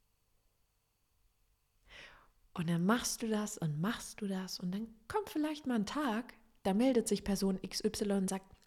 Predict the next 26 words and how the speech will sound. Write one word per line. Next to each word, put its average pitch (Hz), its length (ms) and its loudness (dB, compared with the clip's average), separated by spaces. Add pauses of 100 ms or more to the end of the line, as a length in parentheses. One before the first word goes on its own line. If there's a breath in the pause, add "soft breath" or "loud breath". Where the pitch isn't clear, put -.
(300)
„Ah, 220 280 2
du, 220 160 2
ich 226 100 -2
habe 220 80 0
hier 208 100 0
gerade 196 220 0
ein 196 80 0
kleines 185 280 0
Problem, 208 360 2
kannst 196 240 -2
du 185 40 -2
mir 170 60 2
helfen?“ 220 320 2
Und 180 140 0
du 180 40 -2
sagst, 175 280 -6 (480 loud breath)
„Ja, 185 420 6
mache 190 200 2
ich 180 100 -4
gerne“, 190 440 -2 (140)
und 185 140 -2
kannst - 360 0
deswegen 196 380 2
nicht 185 240 -2
zum 190 160 -4
Sport. - 500 -6